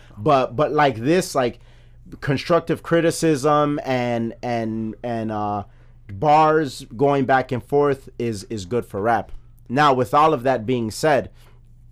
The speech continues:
I personally think that M G K is, is up by one point, and, and this is why I would say that. Eminem picked this fight.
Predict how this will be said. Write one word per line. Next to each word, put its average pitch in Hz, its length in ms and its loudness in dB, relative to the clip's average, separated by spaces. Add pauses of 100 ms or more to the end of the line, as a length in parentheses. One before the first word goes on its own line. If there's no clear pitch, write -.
(580)
I 180 240 4
personally 165 760 0
think 135 420 -4 (460)
that 139 160 2
M 147 180 2
G 131 180 -2
K 131 480 0 (560)
is, 123 360 0
is 120 260 0 (340)
up 170 300 2 (400)
by 120 340 0
one 123 300 0
point, 127 540 -2
and, 120 300 -2
and 127 160 0
this 139 160 0
is 123 100 -6
why 123 220 2
I 113 140 2
would 101 180 -6
say 143 200 2
that. 92 320 -8 (3000)
Eminem 220 720 2 (440)
picked - 300 2
this 135 220 -2
fight. 101 420 -4